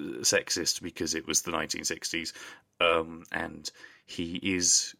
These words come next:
quite violent and he's very standoffish. Um, and of course, I'm not gonna pretend that those issues don't permeate sometimes about the series. Like, you know, it's a series made a very long time ago. There are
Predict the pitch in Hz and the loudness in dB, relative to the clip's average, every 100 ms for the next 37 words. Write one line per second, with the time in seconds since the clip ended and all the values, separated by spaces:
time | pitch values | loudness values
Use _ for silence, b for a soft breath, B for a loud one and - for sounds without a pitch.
0 | - - 82 92 120 120 117 - 90 85 | -8 -4 -2 2 4 4 2 -2 -4 0
1 | 82 78 - 82 80 78 85 - - - | 2 2 2 0 -2 -4 -2 -2 -4 -6
2 | 90 87 85 85 - _ _ _ _ _ | -8 -8 -8 -14 -20 _ _ _ _ _
3 | _ _ _ - 143 147 131 131 92 87 | _ _ _ 0 2 4 4 2 2 0
4 | 98 87 87 85 82 85 80 80 78 - | 0 -2 0 0 0 0 0 -2 -4 -4
5 | 92 87 87 85 85 92 101 107 104 117 | -2 -2 -4 -4 -4 -4 -4 -4 -2 0
6 | 139 143 92 90 92 90 110 104 98 90 | 0 0 -2 -4 -6 -2 2 4 4 2
7 | 87 90 87 87 - 92 92 87 85 82 | 0 2 0 0 0 0 -2 -2 -2 -2
8 | 85 | -4